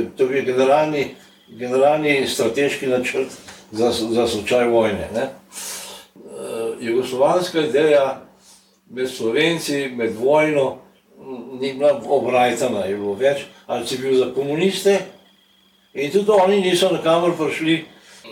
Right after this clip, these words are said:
Ko, oni so najprej za-, govorili, da imajo vse republike pravico do odcepitve. Tudi komunisti sami niso, niso, niso bili, ne vem kako. Koliko je pre-, ko so dobili Tita za komandanta,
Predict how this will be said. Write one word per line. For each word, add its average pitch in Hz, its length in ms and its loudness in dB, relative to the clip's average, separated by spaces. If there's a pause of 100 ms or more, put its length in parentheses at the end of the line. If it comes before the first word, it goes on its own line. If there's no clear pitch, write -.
(140)
Ko, 127 200 -4 (200)
oni 160 120 -4
so 143 160 -2
najprej 156 340 0
za-, 135 220 2 (280)
govorili, 139 520 2 (420)
da 127 160 -6
imajo 131 320 2
vse 170 260 2
republike 147 640 0
pravico 123 460 0
do 120 140 2
odcepitve. 131 880 -2 (480)
Tudi 147 460 -4
komunisti 147 540 0
sami 151 420 2
niso, 117 460 -2 (440)
niso, 117 560 0
niso 117 380 -2
bili, 117 300 2
ne 110 120 0
vem 107 140 -2
kako. 110 380 -4 (520)
Koliko 175 320 2
je 170 100 2
pre-, 151 220 0
ko 131 120 0
so 131 120 -2
dobili 123 360 -2
Tita 175 280 2
za 147 180 0
komandanta, 127 760 0